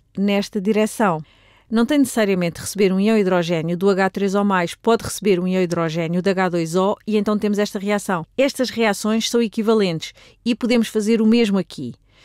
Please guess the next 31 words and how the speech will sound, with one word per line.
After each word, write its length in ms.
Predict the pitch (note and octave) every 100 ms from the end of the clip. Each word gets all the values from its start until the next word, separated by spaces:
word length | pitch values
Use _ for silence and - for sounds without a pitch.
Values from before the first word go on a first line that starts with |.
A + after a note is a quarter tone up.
| - -
Podemos 320 | G3 A#3+ G3+
fazer 340 | - F#3 G3
aqui 420 | F3 - - G#3+ -
a 60 | A3
mesma 300 | A3+ G#3 G#3+
coisa 420 | - F3+ F3 G3+
com 140 | -
o 40 | A3+
íon 240 | G#3+ G3+
amónio 520 | F#3+ F#3 G3 G#3+ A3+ -
e 120 | A3
o 60 | A#3
amoníaco. 580 | A3+ A3+ F#3+ - - _ _ - _ _ -
Nós 200 | G#3 G#3
podemos 380 | A3 C#4 C#4
escrever 440 | - A#3 G#3 G3 -
amoníaco 420 | F#3 G3 A3+ C#4
como 180 | - A#3+
uma 120 | A3+
base, 480 | F#3+ E3 C#3 C3 - - _ _
N 300 | - F#3+ G#3+ -
H 280 | F#3+ F3+ D#3
três, 500 | - E3+ E3 A#3 - - _ _
está 380 | - - G3+ E3+
em 100 | B3+
equilíbrio 580 | C4 - A3+ G3 E3 A#3
como 280 | - A#3+ A#3
uma 160 | A3+
base 340 | G3 F#3+ F3+ -
fraca 420 | - E3+ F3 G#3 -
com 380 | - A3+ B3+